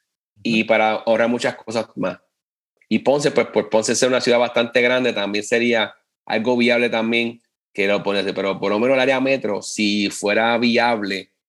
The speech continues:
Speaker 1: o fuera transformado en una biciciudad, sería un palo brutal.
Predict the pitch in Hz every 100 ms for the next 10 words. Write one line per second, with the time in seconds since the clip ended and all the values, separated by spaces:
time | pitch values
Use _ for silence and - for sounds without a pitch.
0 | - 98 98 104 113 113 104 - - 117
1 | 113 113 104 113 123 110 98 95 _ 101
2 | 101 110 113 107 104 98 110 123 120 113
3 | 117 101 - _ _ _ - 107 117 117
4 | 127 123 - 123 127 127 117 104 98 95
5 | -